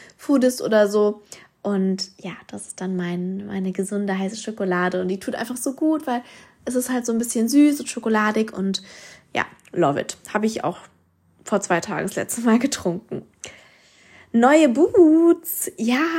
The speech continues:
ich hab auch so Lust, mir irgendwie Herbstschuhe zu kaufen. Also ich brauch eigentlich erstmal noch so ein paar neue Sneaker,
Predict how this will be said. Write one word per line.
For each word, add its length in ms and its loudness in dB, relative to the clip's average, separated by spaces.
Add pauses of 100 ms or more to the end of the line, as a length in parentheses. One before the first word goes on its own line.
(100)
ich 100 -6
hab 140 -4
auch 160 -2
so 160 -2
Lust, 260 -4
mir 120 -4
irgendwie 420 0 (180)
Herbstschuhe 560 -2
zu 140 -16
kaufen. 440 -4
Also 140 -2
ich 80 -4
brauch 220 -4
eigentlich 340 -6
erstmal 260 -4
noch 140 -2
so 140 -8
ein 20 -6
paar 140 -6
neue 180 0
Sneaker, 540 -6